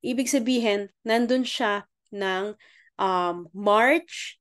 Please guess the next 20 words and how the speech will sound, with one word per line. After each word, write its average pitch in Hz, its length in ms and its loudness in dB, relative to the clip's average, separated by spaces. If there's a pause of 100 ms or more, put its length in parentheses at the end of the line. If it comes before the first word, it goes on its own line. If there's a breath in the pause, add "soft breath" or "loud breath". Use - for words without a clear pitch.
nine, 208 480 -2
nineteen 202 380 -4
ninety-one 214 560 -2
hanggang 202 340 -6
October 240 540 2
nineteen 220 340 -2
ninety-two. 185 640 -6 (1200)
Okay? 160 480 -2 (320 loud breath)
So, 226 400 4 (400)
um, 185 560 2
pinaliwalaan 220 720 4
yun 190 80 -2
ng 190 160 -6
Supreme 165 480 -6
Court, 156 320 -2 (160)
no? 147 320 -6 (1040 soft breath)
So, 262 400 6
marami 359 480 6
nagsasabi 220 720 2 (600)
na 196 440 0